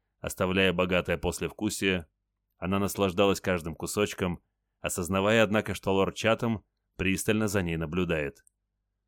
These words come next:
"Вам нравится?" — поинтересовался он, хотя ответ и без того был понятен. "Мы можем распорядиться, чтобы мороженое доставляли каждый день прямо в особняк".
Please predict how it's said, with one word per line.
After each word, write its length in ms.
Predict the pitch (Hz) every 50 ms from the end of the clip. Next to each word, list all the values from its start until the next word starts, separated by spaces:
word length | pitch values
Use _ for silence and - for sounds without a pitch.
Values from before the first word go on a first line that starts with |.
| _ _ _
"Вам 460 | - 76 85 80 78 78 76 71 - - _ _ _ _ _ _
нравится?" — 680 | - 87 78 82 98 117 123 110 - - - 76 - - _ _ _ _ _ _ _ _
поинтересовался 840 | - 85 87 82 - 87 85 78 - 87 85 82 80 - - 90
он, 260 | 90 98 110 123 117 - _ _ _ _ _ _
хотя 320 | _ - 90 - - 92
ответ 320 | 85 - - 92 107 - -
и 60 | 123
без 160 | 101 92 -
того 260 | - 95 85 85 85
был 140 | 82 87 80
понятен. 580 | - 82 82 85 80 78 - - 76 71 69 - _ _ _ _ _ _ _ _ _ _ _ _ _ - _
"Мы 380 | - 82 87 87 87 87 90 90
можем 380 | 82 92 98 95 - 101 95
распорядиться, 680 | 92 90 - - - 87 85 82 80 92 101 - - 143
чтобы 400 | 127 - - 92 87 92 92 90
мороженое 520 | 90 90 90 90 90 87 - 101 101 98
доставляли 500 | 92 90 82 - - 87 87 92 90 87
каждый 340 | 85 - 101 90 80 78 90
день 220 | 78 82 87 95 95
прямо 280 | 95 87 82 82 87
в 40 | 87
особняк". 540 | 87 - - 110 120 120 95 78 - -